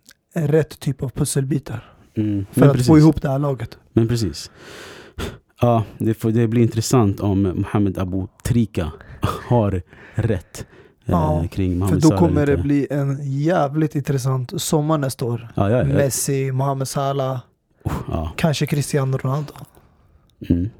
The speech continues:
Speaker 2: Ja, jag vet inte. Alltså, jag vill se att, eh, ja, jag vet inte. Skitsamma. Eh, jag tror Mohamed Abu Trika kommer, eh,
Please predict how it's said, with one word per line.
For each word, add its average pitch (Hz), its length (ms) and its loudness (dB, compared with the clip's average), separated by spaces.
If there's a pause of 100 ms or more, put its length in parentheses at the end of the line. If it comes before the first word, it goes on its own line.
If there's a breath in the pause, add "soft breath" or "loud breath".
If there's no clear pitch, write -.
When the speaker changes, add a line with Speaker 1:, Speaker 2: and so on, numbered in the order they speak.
(220)
Speaker 2:
Ja, 80 240 -4 (100)
jag - 80 -6
vet 82 100 -4
inte. 85 160 -4 (200)
Alltså, 113 180 -2
jag 113 60 2
vill 127 100 2
se 120 240 2
att, 95 360 -6
eh, 92 280 0 (520)
ja, 85 160 -4
jag 85 80 -6
vet 87 80 -2
inte. 80 140 -4 (320 loud breath)
Skitsamma. 110 340 2 (260 loud breath)
Eh, 104 120 0 (540)
jag 110 140 0
tror 120 100 4
Mohamed 110 260 6
Abu 101 160 0
Trika 107 280 -2
kommer, 92 480 0
eh, 85 140 -2